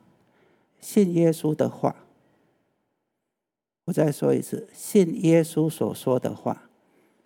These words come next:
这个是我下次要跟弟兄姐妹讲的。许多时候我们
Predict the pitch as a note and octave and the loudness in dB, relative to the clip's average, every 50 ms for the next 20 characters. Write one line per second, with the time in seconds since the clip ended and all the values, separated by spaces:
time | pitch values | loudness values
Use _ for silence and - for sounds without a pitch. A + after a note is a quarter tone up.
0 | _ _ _ _ _ _ _ _ _ _ _ _ _ _ _ - F3 E3+ D#3+ D3 | _ _ _ _ _ _ _ _ _ _ _ _ _ _ _ 0 4 4 4 4
1 | - F#3+ E3+ D3+ A#2+ A#2 - F3 D#3 D3 C#3+ - - D#3 D3+ C#3+ C#3 - C3+ C#3 | 4 4 4 4 4 4 2 2 2 2 2 2 2 4 4 4 4 2 0 0
2 | C#3 - C#3 C3 - C3 B2 B2 - A#2 A#2 - A#2+ B2 A2+ - - - - _ | 0 0 -2 0 0 -2 -4 -4 -6 -8 -6 -4 -4 -4 -4 -4 -6 -8 -8 _
3 | _ - - - - - _ _ _ _ _ _ _ _ _ _ _ _ _ _ | _ -20 -20 -20 -20 -20 _ _ _ _ _ _ _ _ _ _ _ _ _ _
4 | _ _ _ _ _ _ - D#3+ D#3 D3+ G3 G#3 G3 G3+ E3+ D3 - F#3+ F3+ D#3 | _ _ _ _ _ _ 0 2 4 6 6 6 4 4 2 2 4 6 4 4
5 | - - C3 C3+ C#3 | 4 2 0 0 -2